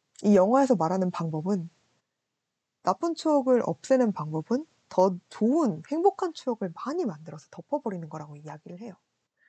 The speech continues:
근데 이거는 회피를 하는 것이랑은 정말 다른 방향이라고 생각을 하거든요. 예를 들어서 부모님과 관련해서 나쁜 추억이 생기면 폴이 했던 것처럼 부모님과 관련한 좋은 기억을 다시 만들면 되고,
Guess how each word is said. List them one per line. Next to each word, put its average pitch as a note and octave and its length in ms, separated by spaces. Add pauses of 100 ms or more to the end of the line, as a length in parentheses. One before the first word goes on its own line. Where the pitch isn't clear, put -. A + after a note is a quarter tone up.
(260)
근데 A#3+ 140
이거는 B3 380
회피를 D#4+ 440
하는 D4 240
것이랑은 G#3 480
정말 F3+ 320
다른 G3+ 300
방향이라고 F#3 580
생각을 G3 340
하거든요. E3+ 440 (1000)
예를 F#3+ 200
들어서 F3+ 640 (580)
부모님과 A#3+ 460
관련해서 F3 640
나쁜 G#3+ 360
추억이 G#3+ 300
생기면 A#3+ 520 (1500)
폴이 D#4 240
했던 C#4 260
것처럼 E3 520
부모님과 G3 440
관련한 D#3+ 380
좋은 A3 380
기억을 D#3 300
다시 D3+ 240
만들면 E3+ 420
되고, D#3+ 320